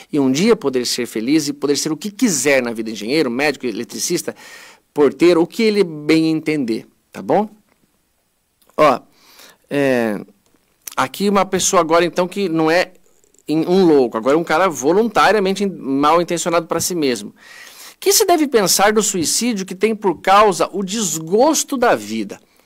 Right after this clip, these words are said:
Então, olha só, esse cara tava muito triste, muito depressivo. E esse desgosto da vida dele veio de quê? Talvez da, da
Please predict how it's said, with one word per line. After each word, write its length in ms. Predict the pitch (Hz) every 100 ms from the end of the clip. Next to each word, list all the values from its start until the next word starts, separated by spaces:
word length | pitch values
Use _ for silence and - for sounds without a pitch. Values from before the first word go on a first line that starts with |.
| _ _ _ _
Então, 260 | 107 104 151
olha 180 | 185 202
só, 320 | - 151 104 _ _ -
esse 220 | 123 -
cara 200 | - 185
tava 200 | 208 226
muito 640 | 233 240 254 254 220 202 156
triste, 580 | 131 120 110 - - _ _
muito 320 | 175 214 226 196
depressivo. 640 | 196 180 160 - 123 107 - - - - -
E 100 | 240
esse 160 | 277 -
desgosto 380 | 233 214 226
da 80 | 202
vida 160 | 202 202
dele 180 | 240 240
veio 160 | 262
de 140 | 233 254
quê? 300 | 214 170 - _ _ _
Talvez 380 | - 156 131 147
da, 120 | 156
da 260 | 170 147